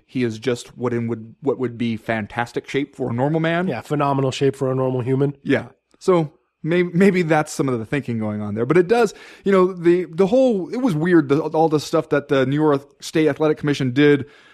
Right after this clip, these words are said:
Speaker 1: Um, and I wonder what was said to the fighters beforehand, because from what I understood, they, they suspended Kelvin Gastelum six months for not showing up to the weigh-ins. Like, he basically knew he wasn't gonna make weight and was like, "Well, that's it. Sorry."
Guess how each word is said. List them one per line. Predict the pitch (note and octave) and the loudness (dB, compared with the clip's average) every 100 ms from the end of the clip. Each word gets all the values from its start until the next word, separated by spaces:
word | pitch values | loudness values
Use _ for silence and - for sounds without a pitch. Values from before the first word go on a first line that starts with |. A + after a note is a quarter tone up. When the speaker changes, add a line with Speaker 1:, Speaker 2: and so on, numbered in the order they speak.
| _ - | _ -8
Speaker 1:
Um, | C3 B2+ A#2+ A#2+ - _ _ _ | -2 0 0 -4 -10 _ _ _
and | - E3+ E3 D#3+ | -8 -4 -4 -4
I | - E3 | -4 -4
wonder | D#3 G#3 B3 A3 | 0 -2 2 2
what | F#3+ D#3+ | 2 0
was | D#3+ | -2
said | - D#3+ | 0 0
to | D#3 | 0
the | C3+ | -6
fighters | - D3 D3+ C#3+ | -2 -2 0 -2
beforehand, | B2 A#2 - D#3+ D3+ B2 A#2 | -4 -10 -2 0 0 -2 -4
because | A2+ F#3+ G3+ | -2 -2 -2
from | E3 | 0
what | A3+ | 0
I | A#3 | 2
understood, | F#3+ E3+ A#3 G3+ | 0 0 0 2
they, | D#3 - | 0 -2
they | D#3+ E3+ | -2 0
suspended | E3 - B3 A3 F3+ | -2 -2 0 0 0
Kelvin | G3+ F#3 | 0 2
Gastelum | E3+ E3+ - D#3+ | 2 -2 -2 -6
six | E3+ - | -6 -4
months | D#3+ - | -4 -2
for | C3 | -2
not | B2+ D#3+ - | 0 -2 -2
showing | - D3+ D3+ | -2 0 0
up | D#3+ | -2
to | C#3 | -2
the | B2 | -2
weigh-ins. | A#2+ A#2 A2+ A2 | 0 0 -2 -4
Like, | B2 | -2
he | F3 | 0
basically | E3+ E3+ D3+ D3 | 4 2 2 2
knew | D3+ | 4
he | C3+ | 4
wasn't | C#3 C3 | 4 2
gonna | B2 | 0
make | B2 A#2 | 0 0
weight | D#3 D3 | 0 0
and | - | -4
was | A2+ | -4
like, | A#2 - _ _ _ _ - | -4 -4 _ _ _ _ -2
"Well, | D3 D3 | 2 4
that's | D3 D#3+ | 2 2
it. | D#3 - | 2 2
Sorry." | D3 E3 C#3 A#2+ | 2 4 4 2